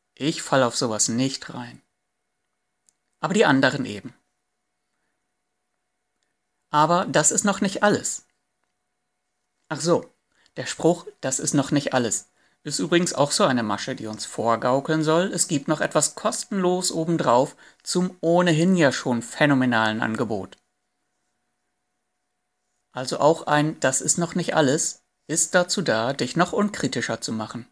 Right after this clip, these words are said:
Es gibt noch mehr geschenkt, für wie viel auch immer du dann bezahlen musst. Aber, Vorsicht, selbst wenn du dir diese Mechanismen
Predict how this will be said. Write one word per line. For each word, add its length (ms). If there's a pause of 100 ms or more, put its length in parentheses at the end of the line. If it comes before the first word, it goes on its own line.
(120)
Es 180
gibt 240
noch 480
mehr 440
geschenkt, 540 (520)
für 600
wie 140
viel 320
auch 160
immer 280
du 140
dann 220
bezahlen 460
musst. 300 (2000)
Aber, 500 (600)
Vorsicht, 600 (580)
selbst 480
wenn 540
du 200
dir 280
diese 260
Mechanismen 840